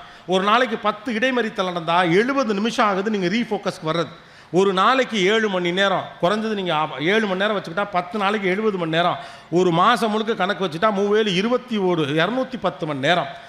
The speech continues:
a productive two hundred and ten hours. இதை விட பெரிய பிரச்சனைனா மூளை எல்லாத்தையும் சேமிச்சுக்கும். அது எது வேணும் வேணான்னு நீங்க பழக்காத வரைக்கும் மூளை எல்லாத்தையும் சேமிக்கும். அதனால தான் சம்பந்தமே இல்லாம வரப்ப, "அறிவு கிட்ட நாயே"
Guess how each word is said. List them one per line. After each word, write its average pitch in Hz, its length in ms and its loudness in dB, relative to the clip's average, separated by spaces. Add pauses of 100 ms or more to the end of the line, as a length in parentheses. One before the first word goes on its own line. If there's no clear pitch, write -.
(160)
a 156 160 0
productive 240 500 -2
two 220 200 2
hundred 208 200 -2
and 180 200 -2
ten 175 200 0
hours. 165 160 0 (460)
இதை 190 160 2
விட 269 140 6
பெரிய 226 260 0
பிரச்சனைனா 165 560 0
மூளை 220 360 2
எல்லாத்தையும் 226 380 2
சேமிச்சுக்கும். 190 340 -2
அது 156 180 -2
எது 196 200 2
வேணும் 208 280 0
வேணான்னு 190 420 0 (200)
நீங்க 196 220 -2
பழக்காத 226 400 2
வரைக்கும் 190 260 0
மூளை 220 220 2
எல்லாத்தையும் 202 380 0
சேமிக்கும். 190 400 -4 (260)
அதனால 196 320 2
தான் 165 380 2 (220)
சம்பந்தமே 233 480 0
இல்லாம 208 260 0
வரப்ப, 190 80 -2
"அறிவு 196 300 2
கிட்ட 185 200 -4
நாயே" 180 400 2